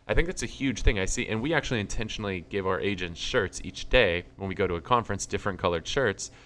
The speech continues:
So one day they'll be wearing an orange shirt, one day they will be wearing a green shirt, one day they'll be wearing a black shirt. And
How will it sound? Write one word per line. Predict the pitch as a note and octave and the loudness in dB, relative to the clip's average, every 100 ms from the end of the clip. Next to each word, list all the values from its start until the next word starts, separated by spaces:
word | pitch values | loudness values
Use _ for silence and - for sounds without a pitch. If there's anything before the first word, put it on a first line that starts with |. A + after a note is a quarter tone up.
| - - | -20 -2
So | - F#2+ | 2 4
one | F#2+ G2+ | 4 4
day | G2+ G2+ | 4 4
they'll | F#2+ | 4
be | F#2 | 2
wearing | F2+ E2+ D#2 | -2 -4 -6
an | A#1+ | -2
orange | A#2+ A2+ - | 0 0 0
shirt, | A2+ G#2 - | 2 2 0
one | F#2+ | -2
day | F#2 | -2
they | F2 | -2
will | E2 E2+ | -4 -4
be | |
wearing | D#2+ D#2+ D2+ | -4 -6 -8
a | |
green | E2+ C3 A#2+ | -2 0 0
shirt, | - A2+ G#2 F2+ | 0 0 0 -2
one | F2 | -4
day | E2+ | -2
they'll | E2 D#2+ | -4 -4
be | D#2+ | -6
wearing | D#2 D#2 C2+ | -6 -8 -10
a | |
black | - - A#2 - | 0 2 2 0
shirt. | B2 A2+ - - _ _ - | -2 -2 -6 -20 _ _ 0
And | A2 G#2 G2+ | 2 4 0